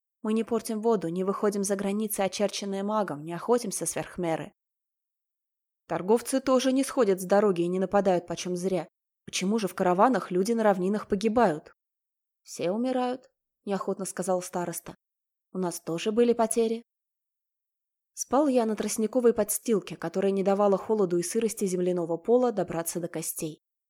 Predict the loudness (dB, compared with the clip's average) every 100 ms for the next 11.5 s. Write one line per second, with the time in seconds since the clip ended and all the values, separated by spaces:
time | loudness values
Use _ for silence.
0 | _ _ -2 -2 0 -2 0 -2 -2 0
1 | 0 0 0 -2 -4 -6 -4 0 2 2
2 | 2 0 -2 -2 0 2 2 0 -2 0
3 | 2 4 2 0 -2 -2 -6 -2 -2 0
4 | -4 -6 0 6 6 4 -4 -2 -2 -2
5 | -4 -2 6 8 8 0 -4 -4 -4 -4
6 | -4 -4 -4 -6 -6 -6 -10 _ _ _
7 | _ _ _ _ _ _ _ _ _ _
8 | -6 -2 -2 0 2 2 2 0 2 2
9 | 4 2 0 -2 -4 0 4 4 4 2
10 | 4 4 2 4 4 4 2 0 -6 -4
11 | -4 -2 0 2 2